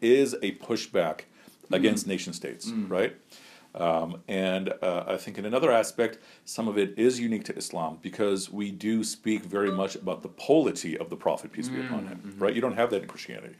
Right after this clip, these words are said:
Speaker 1: right? Uh, we do speak of the Prophet as, as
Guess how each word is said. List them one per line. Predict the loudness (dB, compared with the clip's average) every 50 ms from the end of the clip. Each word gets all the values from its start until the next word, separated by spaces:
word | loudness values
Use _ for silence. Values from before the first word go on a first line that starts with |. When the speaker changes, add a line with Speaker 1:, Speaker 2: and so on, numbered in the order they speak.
| _
Speaker 1:
right? | -2 -2 -2 -2 -2 -8 -18 -20 -20 -20 -20 -20 -20 -20 -20 -10 -6
Uh, | -4 -2 -2 -2 -2 -2
we | -2 -2
do | 2 4 4 4
speak | 4 2 0 2 2 2
of | 0 0
the | -4
Prophet | -2 2 4 4 4 4 2 0 0 0
as, | 0 0 0 0 -2 -4 -6
as | -6 -4 -4 -4 -4 -6